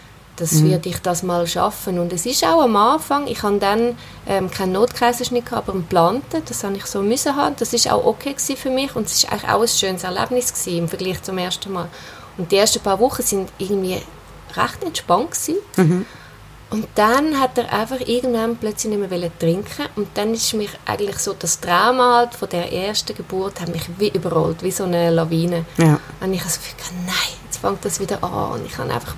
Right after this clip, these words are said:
Speaker 1: Panik bekommen. Und habe dann da vielleicht,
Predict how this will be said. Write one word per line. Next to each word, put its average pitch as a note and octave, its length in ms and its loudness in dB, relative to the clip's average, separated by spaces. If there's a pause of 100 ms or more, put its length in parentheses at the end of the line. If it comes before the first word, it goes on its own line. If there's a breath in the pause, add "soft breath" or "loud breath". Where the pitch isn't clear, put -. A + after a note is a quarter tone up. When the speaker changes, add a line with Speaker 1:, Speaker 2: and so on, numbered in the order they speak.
Speaker 1:
Panik G#3+ 480 2 (140)
bekommen. A3 400 2 (840 loud breath)
Und A3 180 0
habe A#3 200 4
dann A#3+ 340 6
da B3 360 8
vielleicht, A#3+ 380 4